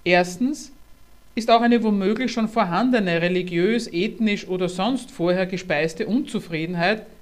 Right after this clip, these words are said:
mit dem von Assad geführten Regime der Baath-Partei noch lange nicht dasselbe wie die Entschlossenheit, dieses Regime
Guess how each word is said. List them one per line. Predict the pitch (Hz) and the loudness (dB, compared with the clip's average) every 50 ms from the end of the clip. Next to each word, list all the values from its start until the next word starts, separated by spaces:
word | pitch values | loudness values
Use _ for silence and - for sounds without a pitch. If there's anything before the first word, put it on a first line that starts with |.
| - - - - - - - - - | -20 -20 -20 -20 -20 -20 -18 -8 -4
mit | 208 208 208 - | -4 -2 0 2
dem | 202 214 240 240 | 2 4 4 2
von | 240 226 | 0 0
Assad | - 180 175 - 185 180 175 - | -2 -2 0 2 0 0 0 -2
geführten | - 220 - - 214 214 214 214 | -6 -6 -4 -2 -4 -2 -2 -4
Regime | 202 175 175 175 175 - 175 190 220 226 | -4 -2 -4 -4 -4 -4 -2 0 0 0
der | 214 170 | 0 -2
Baath-Partei | 180 156 143 180 214 - - 147 147 - 147 151 185 214 220 - - - - - - - | -2 -2 -2 -2 -4 -4 -8 -10 -8 -8 -6 -6 -6 -6 -8 -12 -20 -20 -20 -20 -16 -6
noch | - 208 180 190 | -6 -4 0 2
lange | 196 190 226 262 | 4 4 4 2
nicht | 262 262 262 - | 0 -2 -2 -2
dasselbe | 220 190 - - 180 160 160 180 185 226 214 | -4 -4 -4 -2 -2 0 0 0 -2 0 -2
wie | 214 | -2
die | 214 - | -2 -2
Entschlossenheit, | 190 180 180 185 - 147 160 190 - - - 240 208 202 208 202 - | -4 -4 -4 -4 -4 -4 -4 -6 -4 -2 -2 0 0 0 -2 -2 -4
dieses | 190 190 220 247 220 | -4 -2 0 0 0
Regime | 196 175 165 - - 175 175 202 220 | 0 -2 -4 -4 -6 -4 -2 -2 -2